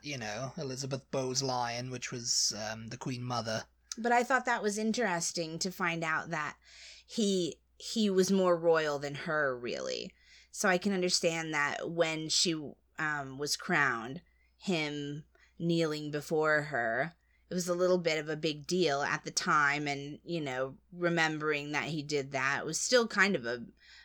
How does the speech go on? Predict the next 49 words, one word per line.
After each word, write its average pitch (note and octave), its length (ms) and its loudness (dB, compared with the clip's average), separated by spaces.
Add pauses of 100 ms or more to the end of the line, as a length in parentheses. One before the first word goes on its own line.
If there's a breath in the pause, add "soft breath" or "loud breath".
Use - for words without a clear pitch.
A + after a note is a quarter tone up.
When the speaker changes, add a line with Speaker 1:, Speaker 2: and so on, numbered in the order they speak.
Speaker 2:
a C#3+ 80 -4
big C#3 280 0
deal. G2+ 420 -6 (100)
Speaker 1:
Yeah. D3+ 400 2 (520)
Speaker 2:
Um, C#3+ 380 -8
but F3 140 0
yeah, D3 180 2
anyway, B2 340 -4
as C3 180 -4
you C3+ 80 -6
say, B2 360 -2
his B2+ 260 -6
family A#2+ 460 -10 (500)
Speaker 1:
His F3 160 0
family F3 340 4
had D3+ 160 4
a D3 80 6
lot C#3+ 220 4
of C#3 100 -2
tra-, B2+ 320 2
it D3 160 -4
was D#3 160 -2
a D3+ 60 -2
k-, D3+ 360 -6
kind D3 200 -2
of C#3 80 -6
a C3+ 60 -6
tragic C3 560 0
story, G#2+ 680 2 (100)
his F3+ 200 0
Speaker 2:
Mm. E3+ 60 0
Speaker 1:
family F2+ 360 -2
was. F2 240 -6
I F3 60 0
mean, D#3+ 160 0
he C#3+ 60 -4
Speaker 2:
Yeah. C#3 40 -2
Speaker 1:
had C#3 160 -2
sisters, C#3 440 2
and C3+ 80 -6
I C3+ 40 -8
think C3 240 -8 (480 loud breath)
they C#3 120 -2
say C#3 260 2
he C3+ 160 -2
had C3 120 -4
a C#3 60 -2
favourite B2+ 540 -2
w-, A2+ 180 -14